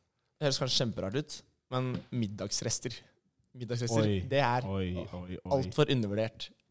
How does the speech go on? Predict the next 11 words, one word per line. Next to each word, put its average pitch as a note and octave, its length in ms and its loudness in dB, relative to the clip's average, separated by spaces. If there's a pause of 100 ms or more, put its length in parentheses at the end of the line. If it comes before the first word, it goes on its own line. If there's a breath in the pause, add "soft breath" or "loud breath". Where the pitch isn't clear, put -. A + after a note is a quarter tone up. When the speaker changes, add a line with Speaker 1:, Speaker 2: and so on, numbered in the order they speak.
(100)
Speaker 1:
Du D3+ 100 -4
kommer D#3+ 220 8
hjem D#3 220 6
fra D3 200 8 (220)
fylla, C3 300 2 (180)
ja, A#2 160 0
du A2 80 2
har A2 80 2
middagsrester, G2 480 -4 (140)
jævlig F#2+ 260 -4
chill. - 140 -6